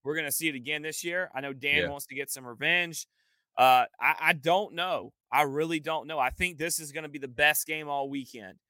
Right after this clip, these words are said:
Speaker 1: which means it
Speaker 2: Okay.
Speaker 1: won't be, 'cause
Speaker 2: <laughs>
Speaker 1: everything I say is wrong. But,
Speaker 2: <laughs>
Speaker 1: um, San Francisco's giving Dallas four. Dak's on the road. Does Dak have a, a back to reality? I think they can get after him a little bit better than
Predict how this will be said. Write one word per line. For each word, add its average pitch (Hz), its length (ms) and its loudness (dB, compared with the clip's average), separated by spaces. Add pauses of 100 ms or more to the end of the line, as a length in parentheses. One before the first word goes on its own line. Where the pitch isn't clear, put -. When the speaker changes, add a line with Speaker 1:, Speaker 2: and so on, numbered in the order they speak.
(120)
Speaker 1:
which 147 200 0
means 147 220 -4
it 147 100 2
Speaker 2:
Okay. - 20 0
Speaker 1:
won't 135 300 2
be, 98 240 -8 (440)
'cause 147 140 2
Speaker 2:
<laughs> - 0 -
Speaker 1:
everything 170 320 4
I 165 140 0
say 151 320 0
is 135 160 -4
wrong. 131 440 2 (200)
But, 214 320 10 (120)
Speaker 2:
<laughs> 403 280 2 (520)
Speaker 1:
um, 147 440 2
San 196 260 6
Francisco's 185 580 -6
giving 170 320 -8
Dallas 160 320 -2
four. 190 400 -2
Dak's 160 360 -2
on 165 60 -16
the 147 100 -14
road. 156 280 -4
Does 131 140 -8
Dak 151 340 8
have 151 200 -6
a, 135 60 -10 (200)
a 117 120 -2
back 143 340 2
to 151 60 -20
reality? 156 680 -4
I 123 100 -4
think 135 220 -14
they 127 100 -14
can 127 160 -16
get 123 120 -2
after 147 340 2
him 151 160 -10
a 123 80 -8
little 143 280 -4
bit 160 200 -8
better 143 240 -6
than 131 240 -14